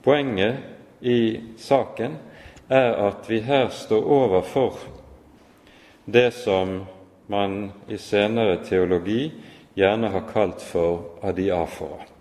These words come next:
Altså forhold der Bibelen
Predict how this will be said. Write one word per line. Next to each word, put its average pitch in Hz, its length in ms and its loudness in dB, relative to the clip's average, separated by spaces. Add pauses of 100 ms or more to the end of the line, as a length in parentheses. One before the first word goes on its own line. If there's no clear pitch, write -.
(1160)
Altså 110 680 2
forhold 123 920 0 (340)
der 107 380 2 (300)
Bibelen 104 640 -2